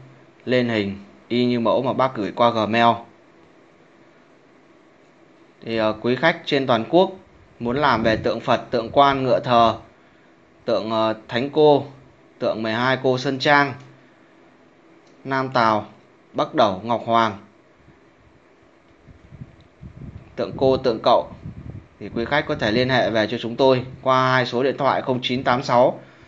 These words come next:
tám tám ba ba bốn chín hoặc không chín tám năm hai hai sáu sáu tám tư. Chúng tôi là làng nghề gỗ mỹ nghệ La Xuyên, xã Yên Ninh, huyện Ý Yên, tỉnh Nam Định.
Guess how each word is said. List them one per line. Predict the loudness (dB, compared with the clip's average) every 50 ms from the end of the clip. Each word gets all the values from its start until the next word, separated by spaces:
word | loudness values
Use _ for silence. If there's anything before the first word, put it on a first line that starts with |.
| -20 -20 _ _ _ _ _ _ -2
tám | -2 -2 2
tám | 2 2 2 4 4
ba | 4 4
ba | 6 6 6 6
bốn | 6 4 2 0
chín | 0 -2 0 -2 0
hoặc | 0 -2 -2 -2
không | -4 -6 -6 -4
chín | -6 -6 0
tám | 0 2 2 2
năm | 2 2 0 0 -4 -10 -18 -20 -10
hai | -6 -2 -2 0
hai | 2 2 0
sáu | 0 -2 -4 -2
sáu | -2 -2 0
tám | 2 0 0 2
tư. | 4 6 6 6 6 2 -2 -10 -20 _ _ _ _ _ _ _ _ _ _ _ _ _ _ _ _ _ _ _ -20 -20 -20 -20 -20 -20 -20 _ _ _ _ -16 -14
Chúng | -8 -2
tôi | 0 2 4 6
là | 6
làng | 4 4 2 2
nghề | 2 2 2
gỗ | 2 2 2 2
mỹ | 2 0
nghệ | 2 2 2 2 2
La | 4 4 2
Xuyên, | 2 4 4 4 4 2 0 -6 -12 -12
xã | -8 -4 -2 0 2
Yên | 2 2 4 4
Ninh, | 4 4 4 2 -4 -8 -14 -16 -10 -10 -10 -8 -10 -10 -12 -6 0
huyện | 2 2 2 2
Ý | 2 4
Yên, | 6 6 6 6 4 0
tỉnh | -2 -4 -2 -2
Nam | -2 2 4
Định. | 4 4 4 0